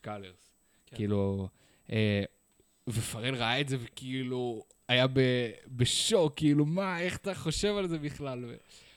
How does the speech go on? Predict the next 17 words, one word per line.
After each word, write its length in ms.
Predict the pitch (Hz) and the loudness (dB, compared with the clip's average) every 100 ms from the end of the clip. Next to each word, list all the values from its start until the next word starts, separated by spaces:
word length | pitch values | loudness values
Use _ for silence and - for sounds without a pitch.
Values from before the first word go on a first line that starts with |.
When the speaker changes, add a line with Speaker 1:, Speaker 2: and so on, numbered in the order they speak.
| - - - - | -16 -16 -12 0
Speaker 1:
אה, 480 | 120 113 110 107 101 107 | 2 4 2 0 -2 -8
ובאמת 480 | 110 131 151 143 - | -4 0 0 -2 -8
הוא 140 | 135 | -2
הביא 320 | 131 117 117 104 | -2 0 0 0
את 80 | |
זה, 360 | 104 101 98 98 | -2 -4 -4 -4
והביא 320 | 98 98 123 | -4 -4 -2
את 60 | 123 | -2
זה 100 | 120 | -2
ל-, 100 | 110 104 101 98 95 87 _ _ _ | 0 0 0 -2 -6 -10 _ _ _
כאילו, 140 | - 107 | -10 -8
שיתף 300 | 107 123 113 | -6 -6 -4
את 120 | 117 - | -6 -2
פושה 400 | 127 117 - 107 | 2 2 2 -2
בזה, 500 | 104 98 101 98 92 - _ _ _ _ - | -2 -2 -2 -2 -4 -8 _ _ _ _ -18
ומאוחר 1000 | 95 104 101 95 92 95 71 - 107 - | -10 -4 -2 0 -2 -4 -8 -4 -2 2
יותר 420 | 117 113 107 101 | 2 2 -4 -6